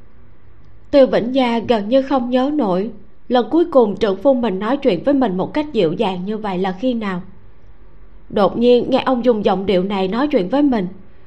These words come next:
dường như có một dòng nước ấm tinh tế yên lặng từ trong lòng tuôn ra, chậm rãi, chậm rãi truyền đến mỗi một bộ phận trên người bà.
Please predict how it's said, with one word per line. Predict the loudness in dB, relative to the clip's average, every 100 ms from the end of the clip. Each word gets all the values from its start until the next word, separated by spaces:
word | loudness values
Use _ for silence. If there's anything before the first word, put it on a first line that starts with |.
| -18 -18 -12 -2
dường | 0 2
như | 4 4
có | 4
một | 2 2 2
dòng | -2 0
nước | 0 0
ấm | -2 -2 2
tinh | 2 2
tế | 0 2 2
yên | 0 -2 -4
lặng | -6 -4
từ | -4
trong | -2 -2 -2
lòng | -2 -2 2
tuôn | 2 2
ra, | 0 -2 -4 -10 -16 -16 -16 -16 -18 -8
chậm | -4 -2 -2
rãi, | -4 -4 -4 -6 -10 -16 -10
chậm | -4 -2 -2
rãi | -2 -2 -2 -4 0
truyền | 2 2
đến | 0 -2
mỗi | -2 0
một | 0 0
bộ | -2 -2
phận | -2 -6 -4
trên | -4 -4
người | -4 -4
bà. | -4 -6